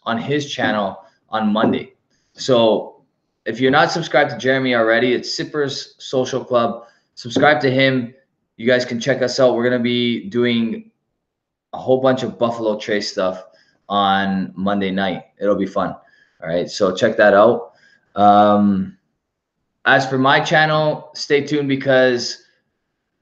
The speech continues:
this Monday is gonna be an S M W S, um, Bushmill fifteen-year-old pastries and sweet treats that's gonna be reviewed. Then on Thursday of next week,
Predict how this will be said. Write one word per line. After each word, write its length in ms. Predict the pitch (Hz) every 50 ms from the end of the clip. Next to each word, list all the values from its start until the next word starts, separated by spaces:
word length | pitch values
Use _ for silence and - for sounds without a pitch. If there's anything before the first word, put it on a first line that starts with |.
| _ _ _ _ -
this 340 | 95 113 147 165 160 - 135
Monday 440 | 139 139 143 147 151 156 156 156 147
is 100 | 135 117
gonna 160 | 135 135 131
be 100 | 131 131
an 160 | 127 123 -
S 200 | 139 143 139 -
M 140 | 156 143 135
W 360 | 131 131 131 131 131 131 127
S, 580 | 127 127 123 123 - - - - - - _ _ _ _ _ -
um, 600 | - 104 104 101 101 101 98 98 95 90 82 - - _ _ _ _ _ _ _ _ _ _ _ _ _ _ _ _ _ _ _ _ _ _ -
Bushmill 600 | 151 160 160 156 - - 147 143 143 139 131 -
fifteen-year-old 960 | 151 147 143 - 165 160 151 139 131 127 123 120 120 120 120 117 110 - - _ _ _
pastries 460 | - 131 139 135 135 - 143 131 117 117
and 120 | 123 117
sweet 220 | - - 123 120
treats 520 | 113 - 123 117 117 110 113 - - - _ _ _ _ -
that's 160 | 117 113 113
gonna 140 | - 131 120
be 120 | 113 113
reviewed. 640 | 110 107 104 95 90 117 120 127 131 127 117 117 - - - _ _ _ _ _
Then 180 | 98 117 123 120
on 400 | 120 120 120 120 113 110 - - _ - - 135
Thursday 760 | - 156 175 180 170 156 143 156 147 147 147 147 151 - - -
of 140 | - 101 101
next 320 | 117 127 135 131 - -
week, 420 | 131 131 135 135 135 131 - -